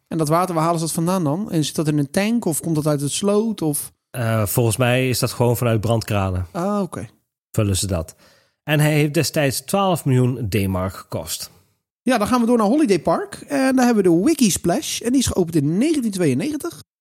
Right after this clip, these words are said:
Speaker 1: Ja, en dan toch een oude bekende. De Crazy River, Walibi Holland, negentien vierennegentig.
Speaker 2: Ja, die heb ik ook gedaan.
Speaker 1: Ja,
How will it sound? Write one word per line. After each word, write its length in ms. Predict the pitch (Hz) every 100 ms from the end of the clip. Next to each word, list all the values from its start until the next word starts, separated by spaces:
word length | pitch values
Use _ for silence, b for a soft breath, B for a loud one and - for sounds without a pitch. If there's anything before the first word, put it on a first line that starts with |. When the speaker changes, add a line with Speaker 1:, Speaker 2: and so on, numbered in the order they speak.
| _
Speaker 1:
Ja, 200 | 190 165
en 80 | 165
dan 160 | 185
toch 160 | 185 202
een 120 | 196
oude 220 | 190 190
bekende. 440 | 170 - 254 170 226
De 140 | 190
Crazy 380 | - 294 240 196
River, 400 | 247 254 170 170
Walibi 340 | 156 285 214 170
Holland, 580 | 247 226 247 427 - - _ -
negentien 500 | 196 320 214 185 143
vierennegentig. 560 | 147 135 294 254 202
Speaker 2:
Ja, 80 | 185
die 100 | 135
heb 100 | 101
ik 60 | 113
ook 100 | -
gedaan. 320 | 135 87 76
Speaker 1:
Ja, 220 | 214 269